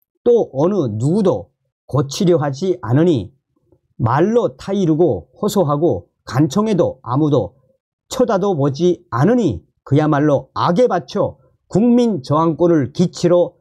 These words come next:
내세울 것입니다. 오늘은 대한민국 주권 상실을 확인한 국치일이기에 태극기 조기를 달아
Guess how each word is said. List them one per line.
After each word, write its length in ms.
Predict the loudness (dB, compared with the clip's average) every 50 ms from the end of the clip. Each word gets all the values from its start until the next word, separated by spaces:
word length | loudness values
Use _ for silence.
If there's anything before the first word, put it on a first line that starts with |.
| _ _ -6
내세울 1080 | -2 0 2 4 2 2 0 -2 _ _ _ _ _ -20 -10 -4 0 2 2 2 2 0
것입니다. 580 | -2 -4 -2 -2 -2 -2 -2 -4 -6 -8 -10 _ _ _ _ _ _ _ _ _ -20 -20 _ _ _ _ _ _ -2
오늘은 580 | 0 0 2 2 2 2 0 0 -2 -6 -10 -14 _ _ _ _ _ _ _ _ _
대한민국 840 | -4 -2 0 2 2 2 2 2 2 2 2 0 0 0 -2 -4 -12 _ _
주권 640 | -4 -2 -2 -2 -4 _ -2 -2 -2 -2 -2 -8 -12 _ _ -20
상실을 640 | -12 -6 -4 -2 -2 0 0 0 2 2 2 0 -2
확인한 560 | -4 -2 0 0 0 0 0 0 -2 -4 -6 _ _ _ _ _ _ _ _ _ -4
국치일이기에 1500 | 0 0 0 0 -2 -8 -4 -2 -2 0 2 2 4 4 2 0 -2 -4 -4 -2 0 0 2 2 2 2 2 0 -4 -8 _ _ _ _ _ _ _ _ _ _ _
태극기 600 | -4 0 0 2 2 0 -2 -4 -2 -2 -2 0
조기를 520 | 0 0 0 0 2 2 2 2 2 0 0
달아 400 | -2 -2 0 0 -2 -4 -6